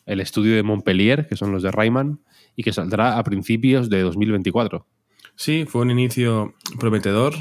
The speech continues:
Speaker 2: de los casi, creo que, cuarenta y cuatro juegos anunciados. Empezamos con uno nuevo y de una, eh, I P conocida. Eh, a mí por lo menos me sorprendió bastante ver este, este juego aquí, este, eh,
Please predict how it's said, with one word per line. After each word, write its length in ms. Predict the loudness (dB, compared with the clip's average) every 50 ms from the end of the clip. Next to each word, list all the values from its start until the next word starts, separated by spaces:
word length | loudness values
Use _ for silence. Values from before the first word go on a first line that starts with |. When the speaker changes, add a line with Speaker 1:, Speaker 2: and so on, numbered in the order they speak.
| -12 -12 -10
Speaker 2:
de 340 | -10 -8 -6 -6 -6 -6 -6
los 400 | -6 -8 -8 -8 -10 -12 -14 -10
casi, 260 | -10 -10 -8 -6 -6
creo 200 | -4 -4 -4 -4
que, 180 | -4 -4 -6 -4
cuarenta 380 | -4 -4 -4 -4 -2 -4 -4
y 20 | -2
cuatro 260 | -2 -2 -2 -2 -2
juegos 220 | -2 -4 -4 -2
anunciados. 460 | -4 -4 -4 -4 -2 -2 -2 -2 -4
Empezamos 340 | -6 -8 -6 -6 -6 -6 -4
con 220 | -4 -4 -4 -4 -4
uno 180 | -4 -2 -2 -2
nuevo 320 | -2 -2 -2 -2 -2 -2
y 220 | -2 -2 -4 -6 -8 -16 -20 -20 _ _
de 80 | -6 -4
una, 280 | -2 0 0 -2 -2 -4 -8 -16 -20 _ _ -8
eh, 360 | -6 -4 -4 -4 -4 -6 -6 -6
I 80 | -8
P 400 | -4 -2 -2 -2 0 -2 -4 -6 -6
conocida. 540 | -4 -2 -2 0 0 0 -2 -2 -2 -4 -6 -10 -18 -20 -18 -18 -20 -20 _ _ _
Eh, 540 | -4 -2 0 0 0 0 -2 -2 -2 -4 -6 -4 -2
a 60 | -2
mí 80 | 0
por 60 | 2 2
lo 100 | 2 2
menos 60 | 2
me 60 | 0
sorprendió 280 | -2 0 0 2 2 2
bastante 300 | 0 0 -2 -2 -2 -2
ver 100 | -2 -2
este, 320 | -2 -4 -6 -6 -6 -6
este 160 | -6 -8 -10 -12
juego 180 | -8 -8 -8
aquí, 200 | -6 -4 -2 -2
este, 380 | -2 -2 -4 -8 -6 -6 -6 -8 -8 -12 -18
eh, 340 | -20 -20 -20 -20 -18 -18 -20